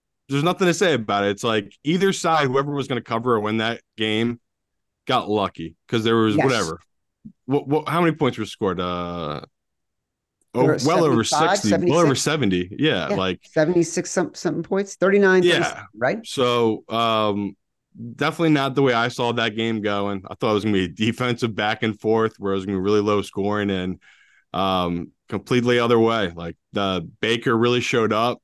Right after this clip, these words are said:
Speaker 1: really played out, and, um, pretty crazy he was able to keep up somehow with what we just talked about, that C J game of
Speaker 2: Yeah.
Speaker 1: just played really well. And, and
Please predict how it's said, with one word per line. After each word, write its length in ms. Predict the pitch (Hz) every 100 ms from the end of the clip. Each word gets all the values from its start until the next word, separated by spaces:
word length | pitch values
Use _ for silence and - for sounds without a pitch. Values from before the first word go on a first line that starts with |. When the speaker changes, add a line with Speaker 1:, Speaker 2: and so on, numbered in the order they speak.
| 104
Speaker 1:
really 220 | 107 107
played 320 | - 107 104
out, 320 | 98 110 117
and, 240 | 92 87 - _ _ _ _ -
um, 640 | 92 90 90 85 85 98 _ _ - - _
pretty 300 | - 151 170
crazy 420 | - 160 143 110
he 140 | 104 113
was 140 | 107
able 160 | 110 107
to 80 |
keep 340 | 104 - 104 -
up 200 | 104 -
somehow 680 | - 104 101 101 98 90 87 _ _
with 380 | 95 92 85 -
what 120 | 101
we 160 | 95 95
just 120 | 90
talked 200 | 117 101
about, 120 | 90
that 120 | 87 -
C 180 | 104
J 220 | 90 90 87
game 340 | 95 98 87
of 140 | 87 120
Speaker 2:
Yeah. 280 | 120 104 - _ _ _ -
Speaker 1:
just 160 | 127
played 120 | 135
really 180 | 131 135
well. 200 | 139 160
And, 180 | 117 113 -
and 240 | 117 117